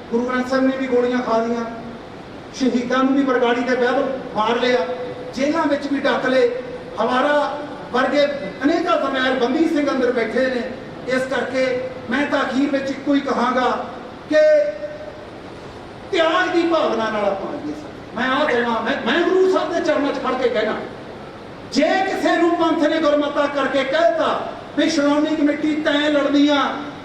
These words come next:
ਫਿਰ ਡੰਡੇ 'ਚ ਝੰਡਾ ਵੱਖਰਾ ਨਾ ਪਾਇਓ, ਜਾਂ ਇਕੱਠੇ ਨਾ ਹੋਇਓ, ਫਿਰ ਜਾਂ ਅਰਦਾਸ ਨਾ ਕਰਿਓ, ਦੇਗ ਨਾ ਵੰਡਿਓ। ਜੇ ਡੰਡੇ 'ਚ ਝੰਡਾ ਵੱਖਰਾ ਕਰਨਾ, ਫਿਰ ਜੋ ਜਰਨੈਲ ਕਹਿ ਦੇਣ,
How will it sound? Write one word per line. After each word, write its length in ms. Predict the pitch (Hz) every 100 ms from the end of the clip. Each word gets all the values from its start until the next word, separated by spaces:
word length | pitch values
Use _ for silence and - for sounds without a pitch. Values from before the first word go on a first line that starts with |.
| -
ਫਿਰ 120 | 311
ਡੰਡੇ 300 | - 294 330
'ਚ 300 | 392 392 403
ਝੰਡਾ 300 | 339 311 -
ਵੱਖਰਾ 460 | 320 - - 320 190
ਨਾ 140 | 196
ਪਾਇਓ, 360 | 202 160 143 143 - - - - -
ਜਾਂ 220 | - 311 302
ਇਕੱਠੇ 360 | - - 311
ਨਾ 80 | 285
ਹੋਇਓ, 200 | 202 156 - - - - - - - - - -
ਫਿਰ 160 | 233 269
ਜਾਂ 240 | 285 285
ਅਰਦਾਸ 340 | 269 247 277 294
ਨਾ 140 | 302
ਕਰਿਓ, 580 | 294 277 269 254 220 - - - -
ਦੇਗ 300 | 254 285 294
ਨਾ 160 | 320 330
ਵੰਡਿਓ। 580 | 294 320 330 320 - - - -
ਜੇ 100 | 285
ਡੰਡੇ 460 | 339 - - 294 302
'ਚ 360 | 392 403 403 349
ਝੰਡਾ 400 | 285 302 339 -
ਵੱਖਰਾ 340 | 247 - 311
ਕਰਨਾ, 360 | 294 220 170 151 - - -
ਫਿਰ 240 | 359 403
ਜੋ 220 | 359 370 392
ਜਰਨੈਲ 420 | 359 339 330 311
ਕਹਿ 180 | 285 311
ਦੇਣ, 140 | 302